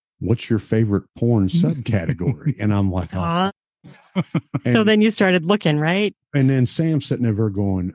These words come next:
Speaker 1: "B D S and M, poultry, bestiality." And I'm like,
Speaker 2: What?
Speaker 1: "What the fuck is that?" And he just gets, so he, so he, he has an affinity for foul.
Speaker 2: <laughs>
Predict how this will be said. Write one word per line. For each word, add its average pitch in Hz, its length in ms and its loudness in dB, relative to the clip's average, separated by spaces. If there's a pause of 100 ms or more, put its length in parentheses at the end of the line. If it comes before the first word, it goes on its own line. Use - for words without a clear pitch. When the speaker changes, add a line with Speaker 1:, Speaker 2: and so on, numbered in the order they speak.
(140)
Speaker 1:
"B 127 140 2
D 156 240 2
S 131 200 -2
and 127 100 2
M, 98 460 0
poultry, 120 480 -2
bestiality." 95 800 -6 (260)
And 123 140 2
I'm 107 180 2
like, 98 240 0 (140)
Speaker 2:
What? 453 500 0 (380)
Speaker 1:
"What 165 180 0
the 175 80 2
fuck - 340 -4
is 131 160 0
that?" 120 400 0 (840)
And 117 140 2
he 139 160 2
just 135 260 -2
gets, 117 300 0
so 120 180 0
he, 131 220 -2
so 123 220 0
he, 117 240 2 (320)
he 120 80 2
has 139 160 2
an 127 60 2
affinity 123 420 0
for 85 280 -4
foul. 90 480 -4 (840)
Speaker 2:
<laughs> - 0 -